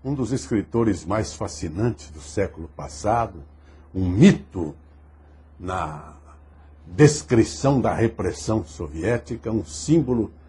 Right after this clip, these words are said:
da resistência na União Soviética,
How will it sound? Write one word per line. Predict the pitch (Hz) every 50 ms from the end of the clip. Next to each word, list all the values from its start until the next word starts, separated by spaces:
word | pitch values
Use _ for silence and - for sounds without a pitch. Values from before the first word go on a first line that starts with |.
| - - -
da | 95 95
resistência | 92 110 113 92 87 90 - - - - 135 143 139 113 - - - - 82 73
na | 82 90 92
União | 87 85 92 101 - -
Soviética, | - - 95 78 73 85 92 120 120 117 - - - - 80